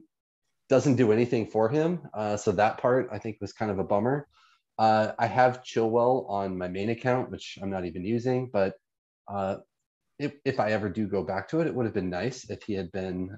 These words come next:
you know, gotten a, a five star, five star. So that would have been cool to have had that in the squad. So I had some level of rooting interest because of that into, into England.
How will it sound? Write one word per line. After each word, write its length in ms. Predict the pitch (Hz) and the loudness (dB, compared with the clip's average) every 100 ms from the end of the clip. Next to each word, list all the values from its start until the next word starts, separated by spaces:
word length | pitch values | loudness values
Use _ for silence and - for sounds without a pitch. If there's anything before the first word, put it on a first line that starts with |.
| - | -14
you 140 | 107 98 | -10 -8
know, 140 | 87 | -8
gotten 320 | 87 87 104 | -8 -10 -6
a, 180 | 98 95 | -6 -4
a 80 | 95 - | -6 -6
five 180 | 95 - | -6 -6
star, 240 | 92 87 | -8 -8
five 200 | 90 87 | -6 -8
star. 440 | - 107 113 131 - _ _ _ | -6 -2 -2 -2 -10 _ _ _
So 100 | 107 | -6
that 100 | 101 | -2
would 100 | 104 | -2
have 80 | 101 | 0
been 180 | 104 95 | -2 -2
cool 340 | - 98 95 98 | -2 0 0 0
to 80 | |
have 160 | 95 85 | -2 -4
had 220 | - 92 | -6 -6
that 120 | 92 | -6
in 140 | 90 90 | -8 -10
the 80 | 85 | -12
squad. 420 | - 92 95 95 | -8 -2 -2 0
So 320 | 101 95 92 - _ _ _ - | 2 2 2 -10 _ _ _ -2
I 80 | 139 | 4
had 180 | 165 - | 4 2
some 400 | - 117 131 135 | 0 2 4 4
level 420 | 123 120 143 131 | 4 4 0 -2
of 160 | 117 | -2
rooting 260 | 113 110 101 | 0 0 -2
interest 380 | 98 131 123 - | -4 -4 -6 -4
because 280 | 107 104 95 | -4 -4 -2
of 80 | |
that 260 | 92 104 139 - | -2 -2 -2 -4
into, 460 | 113 117 123 113 117 | -4 2 4 4 0
into 220 | 117 110 | -4 -2
England. 400 | 120 127 143 | 0 2 2